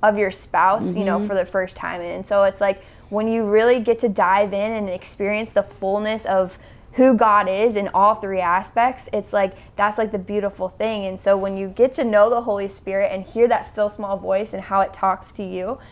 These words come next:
Speaker 1: or how he talks to you, it's like, that's when you get to experience the fullness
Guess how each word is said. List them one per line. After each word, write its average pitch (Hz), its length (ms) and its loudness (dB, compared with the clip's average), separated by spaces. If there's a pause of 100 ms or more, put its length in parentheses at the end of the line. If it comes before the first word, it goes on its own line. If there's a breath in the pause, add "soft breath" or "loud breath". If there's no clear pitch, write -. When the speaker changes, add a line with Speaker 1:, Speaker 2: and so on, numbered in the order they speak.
(180 loud breath)
Speaker 1:
or 202 120 4
how 196 160 2
he 208 100 0
talks 185 360 -4
to 226 100 -4
you, 240 140 2
it's 196 280 -2
like, 196 240 0 (240 loud breath)
that's 220 260 2
when 233 140 -2
you 220 60 -2
get 220 140 0
to 190 160 -2
experience 202 400 -4
the 190 60 -6
fullness 196 840 0